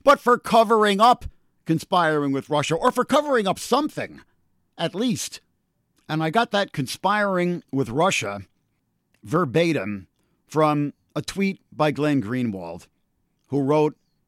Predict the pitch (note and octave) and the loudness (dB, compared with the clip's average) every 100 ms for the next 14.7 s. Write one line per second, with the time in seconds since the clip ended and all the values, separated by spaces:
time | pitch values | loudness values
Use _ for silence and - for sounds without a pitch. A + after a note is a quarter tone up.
0 | _ _ _ - G3 F#3+ - - C3+ F3+ | _ _ _ 2 4 4 0 -6 -2 0
1 | A3 G3+ F3 E3 D#3 D3+ C#3+ D3 - C#3+ | 0 0 0 0 -2 -2 0 0 0 -2
2 | D3 C3+ - A#2 - G#3+ A3+ - _ _ | -2 -6 -8 -8 -6 -4 -4 -6 _ _
3 | _ - C#3+ C#3+ G3+ F3 C#3 - G3 - | _ -10 -4 -2 -2 -2 -6 -4 -4 -4
4 | A3 - E3 - - B2 C3 E3+ E3 D#3 | -6 -2 -4 -4 -8 -6 -2 -2 -2 0
5 | D3+ C3+ C#3+ G#2 G2+ A#2 B2+ F#3 A#3+ - | 0 0 -2 -4 -6 -8 -4 -2 -2 -2
6 | G#3+ G#3 E3+ E3 E3+ D#3 D3+ C#3+ - D#3 | -4 -2 -2 0 0 -2 -6 -8 -6 -4
7 | D#3+ E3+ C#3+ C3 D3+ D3+ D3 C#3+ C3+ B2 | -2 -4 -4 -4 -2 -4 -6 -6 -6 -4
8 | D#3 C3+ B2+ C3 B2+ - D#3 D3+ C#3+ C#3 | -6 -6 -8 -8 -12 -10 -4 -4 -2 -2
9 | B2+ G2+ B2+ A#2+ B2 A#2 _ _ _ - | -4 -6 -8 -6 -8 -8 _ _ _ -8
10 | D3+ C#3 D3 C#3+ - C#3 C#3+ C3+ - C3 | -6 -4 -4 -6 -6 -12 -8 -8 -8 -10
11 | C#3 C3 A#2+ B2+ - E2+ D#2 _ _ _ | -8 -6 -6 -10 -10 -12 -16 _ _ _
12 | - C3 C#3+ F3 D#3+ D3+ D3 D3 C#3+ B2+ | -10 -4 0 0 0 0 0 0 0 -2
13 | B2+ C3 B2+ - C3+ F#2 G2+ C3 C#3 C3 | -4 -4 -6 -6 -8 -10 -8 -6 -4 -4
14 | C3+ B2+ F#2+ C3+ C3 F2+ D#2+ | -6 -8 -6 -4 -4 -6 -12